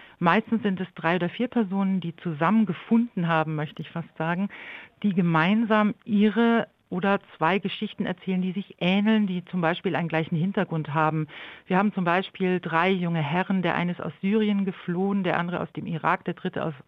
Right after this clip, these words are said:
Afghanistan, alle hier mittlerweile anerkannt. Und die erzählen vor einer Reihe von Ehrengräbern aus dem Zweiten Weltkrieg von russischen Kriegsgefangenen, die hier in Augsburg gestorben sind, ihre Geschichte.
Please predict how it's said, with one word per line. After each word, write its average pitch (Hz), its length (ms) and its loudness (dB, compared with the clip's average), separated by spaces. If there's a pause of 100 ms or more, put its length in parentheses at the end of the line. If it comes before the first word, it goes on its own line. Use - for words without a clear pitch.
Afghanistan, 196 840 0 (460)
alle 208 240 4
hier 208 220 4
mittlerweile 185 540 0
anerkannt. 214 760 -2 (560)
Und 190 320 0
die 220 160 2
erzählen 220 960 2
vor 247 160 6
einer 196 240 2
Reihe 190 240 2
von 170 380 -2
Ehrengräbern 170 1500 0
aus 156 140 -2 (100)
dem 160 200 -4
Zweiten 156 400 -2
Weltkrieg 170 560 -4
von 165 160 -4
russischen 160 720 -10
Kriegsgefangenen, 160 800 -8
die 160 80 -8
hier 208 160 0
in 175 80 -4
Augsburg 165 340 -2
gestorben 175 420 0
sind, 170 260 -2
ihre 214 400 0
Geschichte. 143 560 -8